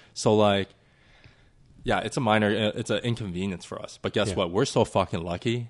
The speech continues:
Speaker 1: that we can work from home.
Speaker 2: Yeah.
Speaker 1: We can, we can tell them, "Hey, you know what? I might have to work from home for the next two weeks or something, or how long ever." Yeah, 'cause these strikes aren't gonna go on for, like, months, right?
Speaker 2: Yeah.
Speaker 1: It's gonna be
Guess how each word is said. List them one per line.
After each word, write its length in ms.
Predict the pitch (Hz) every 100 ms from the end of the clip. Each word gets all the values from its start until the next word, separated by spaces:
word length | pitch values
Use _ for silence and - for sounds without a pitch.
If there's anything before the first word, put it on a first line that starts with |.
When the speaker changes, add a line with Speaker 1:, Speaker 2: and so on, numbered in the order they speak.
| _ -
Speaker 1:
that 140 | 95
we 80 | 104
can 160 | 117
work 200 | 90 95
from 160 | - 87
home. 240 | 92 85 - -
Speaker 2:
Yeah. 200 | - 80 - -
Speaker 1:
We 100 | 117
can, 300 | 185 165 107 -
we 100 | 110
can 160 | 143
tell 180 | 113 107
them, 100 | 92 85
"Hey, 220 | 82 78 -
you 80 | 92
know 80 |
what? 320 | 87 90 90 - -
I 80 | 95
might 160 | 95 92
have 160 | 98
to 80 | 92
work 180 | 92 -
from 140 | 90
home 280 | - 87 87 - _ _ _
for 160 | - 101
the 60 | 90
next 240 | 87 -
two 160 | 135 127
weeks 240 | 95 -
or 40 | 95
something, 240 | 90 87
or 60 | 90
how 180 | 113 107
long 260 | 98 95
ever." 320 | 98 92 95 - _
Yeah, 100 | 120
'cause 340 | - 110 90 -
these 160 | 127 139
strikes 300 | 131 107 -
aren't 140 | 95
gonna 140 | 92 85
go 140 | 87
on 160 | 87 85
for, 160 | - 87
like, 180 | 82
months, 320 | 92 85 - -
right? 140 | 85
Speaker 2:
Yeah. 240 | 101 78 - - _ _ -
Speaker 1:
It's 140 | 107
gonna 160 | 117 107
be 320 | 107 98